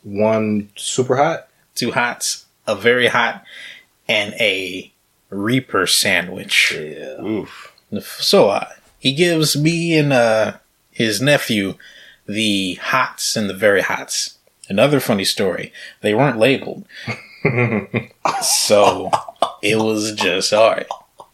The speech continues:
Speaker 2: So who, who draws the short straw? So here's the thing. I eat spicy food all the time.
Speaker 1: <laughs> Yeah.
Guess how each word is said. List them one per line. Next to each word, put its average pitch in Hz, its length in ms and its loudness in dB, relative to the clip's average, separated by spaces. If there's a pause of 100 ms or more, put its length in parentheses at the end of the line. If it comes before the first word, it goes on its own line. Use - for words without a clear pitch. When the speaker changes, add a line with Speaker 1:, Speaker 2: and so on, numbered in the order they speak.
(140)
Speaker 2:
So 107 240 2
who, 123 160 4 (120)
who 117 200 0
draws 107 320 4
the 101 80 -4
short 117 260 4
straw? 170 480 0
So 101 300 2
here's 147 280 4
the 151 100 0
thing. 92 260 0 (520)
I 123 100 4
eat 175 140 -2
spicy 117 440 0
food 104 260 0
all 104 200 6
the 90 80 -6
time. - 520 -4
Speaker 1:
<laughs> - 40 -10
Yeah. 95 180 -2